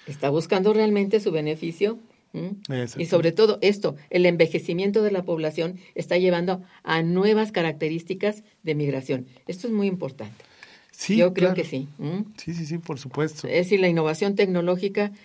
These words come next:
Speaker 1: lleva muchas ventajas y, como no, para muchos sectores, sobre todo los productivos, altamente productivos.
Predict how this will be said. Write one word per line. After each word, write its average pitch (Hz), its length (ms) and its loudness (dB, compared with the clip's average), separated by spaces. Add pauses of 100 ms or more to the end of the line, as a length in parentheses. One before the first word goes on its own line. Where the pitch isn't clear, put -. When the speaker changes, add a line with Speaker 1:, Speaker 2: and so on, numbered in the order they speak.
(120)
Speaker 1:
lleva 165 280 2
muchas 156 340 -2
ventajas 180 480 -4
y, 262 60 -6
como 143 260 -6
no, 196 220 -4 (680)
para 156 180 0
muchos 143 280 -4
sectores, 185 460 -2
sobre 156 240 -2
todo 160 200 4
los 151 180 2
productivos, 147 580 -6
altamente 156 560 -4
productivos. 147 640 -8